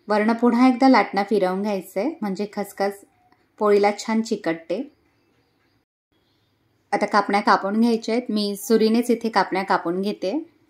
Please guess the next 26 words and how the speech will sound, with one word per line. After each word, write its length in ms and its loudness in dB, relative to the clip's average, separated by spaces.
आपल्याला 300 0
हवं 180 0
असेल 260 -6
तर 80 0
पिझ्झा 320 0
कटर 300 -2
किंवा 280 -2
जो 120 -2
आपला 260 -2
फिरकीचा 480 -2
चमचा 340 -4
येतो, 300 -6
त्याने 220 -4
कापण्या 340 -8
कापू 260 -6
शकता. 380 -10
मी 60 -8
इथे 180 -4
डायमंड 360 -2
शेपमध्ये 400 -4
कापण्या 320 -6
कापून 300 -8
घेतलेल्या 420 -8
आहेत. 120 -10
हे 80 -6
बघा, 200 -6